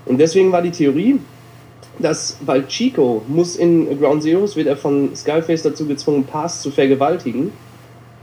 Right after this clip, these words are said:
Und dann war die Theorie, dass Chico sich sein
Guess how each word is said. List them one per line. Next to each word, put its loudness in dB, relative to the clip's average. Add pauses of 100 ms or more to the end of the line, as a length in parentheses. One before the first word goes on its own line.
Und 6
dann 4
war 2
die 0
Theorie, 0
dass 4
Chico -4
sich -4
sein 2